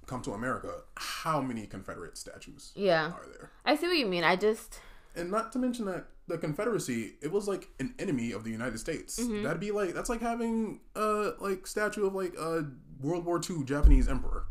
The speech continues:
Speaker 2: Yeah.
Speaker 1: For, like, no, like
Speaker 2: For what?
Speaker 1: Yeah.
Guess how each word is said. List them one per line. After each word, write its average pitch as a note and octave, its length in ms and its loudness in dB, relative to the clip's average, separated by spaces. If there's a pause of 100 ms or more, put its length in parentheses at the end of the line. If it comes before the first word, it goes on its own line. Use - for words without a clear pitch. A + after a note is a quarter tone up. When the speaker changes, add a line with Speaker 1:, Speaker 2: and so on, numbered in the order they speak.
Speaker 2:
Yeah. F3 300 6
Speaker 1:
For, D#3 180 0
like, C3+ 180 0 (480)
no, D#3+ 240 -8 (100)
like B2 360 -6 (720)
Speaker 2:
For F3+ 120 -6
what? - 200 -8 (280)
Speaker 1:
Yeah. G3 240 -4